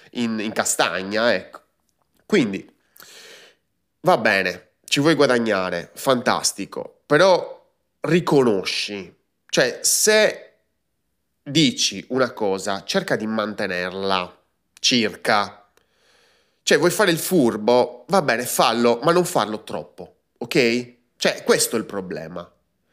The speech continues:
E questa, come si può dire, cupidigia, questa, mm, questa voglia di mangiarci di più del necessario. Cioè, tu s-, tu hai lavorato per la fiducia, non giocartela.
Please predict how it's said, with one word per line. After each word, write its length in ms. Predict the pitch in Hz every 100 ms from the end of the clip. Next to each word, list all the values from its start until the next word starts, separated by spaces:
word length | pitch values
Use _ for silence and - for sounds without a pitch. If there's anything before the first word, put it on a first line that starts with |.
| _ _ _ _ _ -
E 520 | 175 160 160 160 156
questa, 640 | 185 180 - 170 156 147
come 200 | 147 190
si 120 | 175 160
può 120 | 165
dire, 400 | 120 120 - -
cupidigia, 1000 | - 180 165 127 131 107 - 110 104 101 _ - _ - -
questa, 800 | - 165 - - 156 143 135 135
mm, 640 | 131 127 127 123 123 120 117 120 - _ _ _
questa 260 | 180 -
voglia 280 | 180 196 190
di 440 | 165 160 156 - _ _ -
mangiarci 840 | 175 180 160 202 202 - 175 143
di 180 | 156 156
più 580 | - 160 160 196 196 -
del 240 | 117 143
necessario. 560 | 131 127 - 120 - 90
Cioè, 300 | 208 - -
tu 100 | -
s-, 200 | 220 - - _ _ _ _ _
tu 320 | - 165 - _ _ _ _ -
hai 300 | 120 117 104 117
lavorato 500 | 110 107 107 - 107
per 140 | 101
la 100 | 98
fiducia, 560 | - 95 82 - 82 - _ _ _ _ _ -
non 200 | 180 190
giocartela. 760 | 147 - - - - 85 -